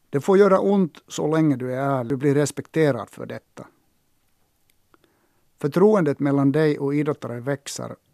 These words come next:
och utvecklingen tar sats. Det är exakt vad kärnan i coachningen och tränarskapet handlar om. Att skapa förtroende och växa tillsammans både som idrottare såväl som människa.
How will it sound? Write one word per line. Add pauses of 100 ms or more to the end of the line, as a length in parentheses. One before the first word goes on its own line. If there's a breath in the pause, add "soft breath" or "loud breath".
(260)
och
utvecklingen
tar
sats. (1400 soft breath)
Det
är
exakt
vad
kärnan
i
coachningen
och
tränarskapet
handlar
om. (840)
Att
skapa
förtroende (160)
och
växa
tillsammans
både
som
idrottare (140)
såväl
som
människa.